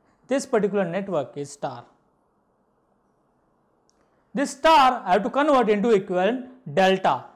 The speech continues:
So how to convert star into delta? So all these open ends will be closed and this N point will be loose.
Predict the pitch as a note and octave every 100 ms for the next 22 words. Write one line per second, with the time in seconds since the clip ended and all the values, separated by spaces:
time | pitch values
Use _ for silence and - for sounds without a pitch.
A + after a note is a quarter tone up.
0 | _ _ - C4+ D#4+ F4 E4+ D#4+ D#4 D#4
1 | C#4 A#3+ - C#4+ D4+ D4 C4 A#3+ G3 D#3+
2 | C3+ B2 - _ _ _ _ _ _ _
3 | _ _ _ - A3+ A#3 E4+ F4+ F#4 D#4
4 | - C#4 G3 G#3 - - _ _ _ _
5 | _ D#3+ B3+ C#4 D4+ - A#3 B3+ G#3 D3
6 | - _ _ _ _ _ _ _ _ _
7 | _ _ _ _ _ F3+ F3+ F#3 F#3 F#3+
8 | G3 E3+ A#3 C#4 C#4 B3 F#3+ C#3+ - _
9 | _ _ _ _ _ D3+ D#3+ A3+ G3+ A#3+
10 | F3+ E3+ C3+